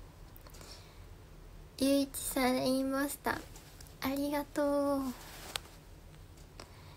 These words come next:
井上義弘さん、ハート、ありがとう。しゅんさん、かわいい、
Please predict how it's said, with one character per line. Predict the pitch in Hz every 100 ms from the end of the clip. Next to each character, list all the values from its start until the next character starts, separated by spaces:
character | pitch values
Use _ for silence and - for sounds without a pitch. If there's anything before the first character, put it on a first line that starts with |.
| - - -
井 |
上 | 254 262 294 302
義 | 277 302
弘 | 269 233 247 -
さ | -
ん、 | - - - - - - - - - - - - - - - -
ハ | 269
ー | 254
ト、 | - - -
あ | 277
り | 269 277
が | 285
と | - 277 262
う。 | 262 - - - - - - - - - - - - - - - - - - - - - - - - -
し | - -
ゅ | 302
ん | 277
さ | - 254
ん、 | - 254
か | 262
わ | 254 269
い | 262
い、 | 254